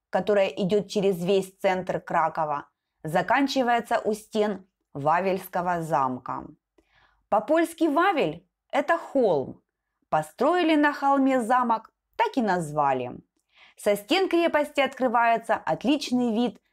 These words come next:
на реку Висла. Немного истории. В одиннадцатом веке местные племена поселились на холме на берегу Вислы. Через двести лет чешский король Вацлав второй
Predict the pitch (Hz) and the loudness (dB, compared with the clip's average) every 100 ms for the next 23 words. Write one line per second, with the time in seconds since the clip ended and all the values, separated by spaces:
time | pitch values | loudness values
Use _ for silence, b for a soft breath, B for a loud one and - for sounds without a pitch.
0 | - 170 165 165 196 208 175 175 170 - | -8 0 2 2 0 -2 -2 -2 -4 -6
1 | 151 127 - _ b b b b 170 175 | -4 -4 -8 _ b b b b -4 0
2 | 208 302 330 330 320 - 226 190 156 127 | 2 2 2 2 0 -2 0 2 0 -6
3 | 120 - _ _ _ _ - 170 233 381 | -10 -18 _ _ _ _ -4 -2 0 2
4 | 392 370 - 330 320 370 392 214 131 165 | 0 0 0 2 2 2 0 -2 -8 -10
5 | _ _ _ 165 269 320 311 311 294 277 | _ _ _ -2 -2 2 2 2 2 2
6 | 294 285 320 370 359 - 190 208 226 294 | 2 2 2 -2 -8 -6 -4 -2 0 0
7 | 285 269 247 233 240 226 233 302 330 196 | 0 0 -2 0 0 0 0 0 -2 -4
8 | 175 196 202 196 233 233 190 - 135 127 | 0 0 0 0 0 0 -2 -6 -10 -10
9 | - _ _ b b b - 214 247 196 | -16 _ _ b b b -4 0 2 2
10 | 240 359 - 247 220 214 233 _ _ _ | 2 0 0 -2 0 0 -2 _ _ _
11 | _ - 311 370 - 311 254 233 214 196 | _ -2 0 0 -2 -2 0 0 0 -2
12 | 156 233 294 226 196 190 - 165 208 302 | 0 -2 -2 -2 -2 -2 -2 0 2 0
13 | 320 | -4